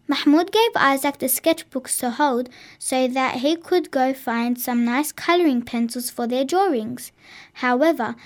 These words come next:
he had no idea that something shocking was about to happen,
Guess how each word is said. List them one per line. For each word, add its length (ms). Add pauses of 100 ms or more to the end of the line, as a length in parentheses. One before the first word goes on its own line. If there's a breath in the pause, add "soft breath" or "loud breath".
(200 loud breath)
he 140
had 240
no 380
idea 480
that 180
something 460
shocking 500
was 160
about 200
to 160
happen, 460